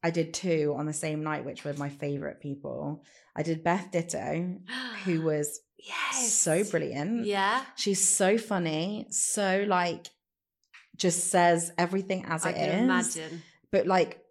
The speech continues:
Speaker 1: has had such a colourful life,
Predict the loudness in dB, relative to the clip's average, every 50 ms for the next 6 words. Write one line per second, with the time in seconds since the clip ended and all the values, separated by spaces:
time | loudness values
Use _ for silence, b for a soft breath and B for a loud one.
0 | _ _ _ _ _ _ _ -6 -4 -4 0 0 -2 -2 -2 -2 -2 -2 -2 0
1 | 0 0 2 2 2 0 0 0 -4 -6 -6 -8 -8 -6 -2 0 0 0 -2 -2
2 | -4 -2 -2 -2 -2 -2 0 0 0 0 0 -2 -6 -10 -14 -20